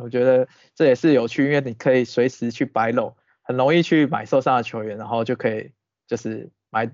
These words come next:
就是花低价买到之后打得很好的，的那个。那受伤的球员，那个 Hank 要不要提一下？哪一个是你觉得值得去关注的？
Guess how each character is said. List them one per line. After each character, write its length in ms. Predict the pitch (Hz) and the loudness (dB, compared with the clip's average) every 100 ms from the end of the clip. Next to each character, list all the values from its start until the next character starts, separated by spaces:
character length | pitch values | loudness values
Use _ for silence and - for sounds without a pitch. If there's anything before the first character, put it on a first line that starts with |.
| _ | _
就 140 | - 127 | 0 4
是 220 | 131 131 | 2 2
花 200 | 139 139 | 2 2
低 200 | 139 131 | 2 2
价 220 | 143 113 | 2 0
买 140 | 107 | -4
到 180 | 110 120 | 0 0
之 180 | 113 123 | 0 0
后 200 | 127 113 | 0 -2
打 180 | 131 - | -4 -6
得 100 | 110 | -8
很 140 | 110 | -8
好 180 | 120 101 | -6 -6
的， 260 | 71 73 - _ _ _ | -8 -12 -12 _ _ _
的 140 | 117 87 | -10 -8
那 100 | 110 | -10
个。 140 | - | -6
那 240 | 131 117 117 _ _ _ - | 0 0 -2 _ _ _ -2
受 180 | 180 | 0
伤 160 | 151 147 | 4 2
的 80 | 139 | 2
球 160 | 139 | 0
员， 200 | 120 120 | 0 0
那 100 | 127 | -4
个 240 | 120 110 123 | -6 -6 -2
Hank 360 | 156 123 - | -2 -2 -4
要 120 | 110 113 | -6 -4
不 60 | |
要 80 | 120 | -6
提 160 | - 104 | -6 -8
一 60 | |
下？ 240 | 107 110 131 | -4 -4 -4
哪 160 | 110 113 | -8 -6
一 40 | |
个 160 | 120 107 | -4 -4
是 140 | 123 | -4
你 140 | 107 | -8
觉 140 | 107 113 | -6 -6
得 80 | 113 | -6
值 200 | - 113 | -6 -2
得 200 | 113 117 | -2 0
去 320 | 131 117 113 | -2 -2 -2
关 240 | 127 120 123 | -4 -4 -4
注 160 | 123 | -8
的？ 140 | - | -8